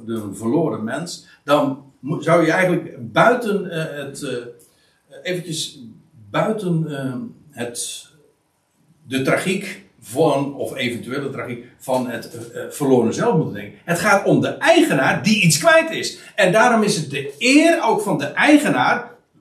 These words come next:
lees God, om het verlorene te zoeken. Dat is in feite waar het in het Lucas vijftien ook over gaat.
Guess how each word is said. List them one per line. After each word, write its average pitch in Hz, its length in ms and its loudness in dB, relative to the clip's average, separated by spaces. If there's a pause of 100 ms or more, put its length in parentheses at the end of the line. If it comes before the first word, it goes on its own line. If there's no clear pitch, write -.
(220)
lees - 720 -4
God, - 440 -2 (1500)
om 247 180 8
het - 220 2
verlorene 160 580 4
te - 120 -10
zoeken. - 400 0 (140)
Dat 254 280 4
is 220 180 -2
in 165 180 0
feite 277 440 -2
waar 226 180 4
het 208 100 -2
in 180 120 -2
het 160 180 -4
Lucas 165 440 -4
vijftien 165 400 0
ook 139 140 -6
over 117 280 -4
gaat. - 320 -6